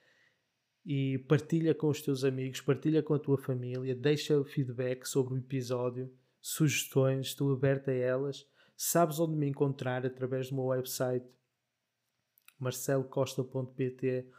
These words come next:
ou do Instagram alquimista underscore da underscore mente.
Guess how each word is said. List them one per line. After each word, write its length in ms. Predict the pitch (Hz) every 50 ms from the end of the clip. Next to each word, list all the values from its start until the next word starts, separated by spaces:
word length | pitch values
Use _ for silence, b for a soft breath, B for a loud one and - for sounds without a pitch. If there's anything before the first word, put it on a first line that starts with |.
| B B B
ou 180 | B 151 151 151
do 200 | 135 120 131 139
Instagram 720 | 143 135 - - 143 131 123 131 127 123 123 120 120 131 - -
alquimista 880 | 170 151 139 139 - 147 135 135 135 135 131 127 - - - 120 120 - -
underscore 800 | 147 143 139 131 143 135 - - - - - 135 131 127 127 123 - - _ _ _ _ _ _ _ -
da 440 | 135 123 117 147 143 139 135 123 131 - _
underscore 720 | - 127 127 123 131 127 - - - - 139 131 127 120 120 - _ _ _ _ -
mente. 420 | 131 127 123 127 135 135 _ _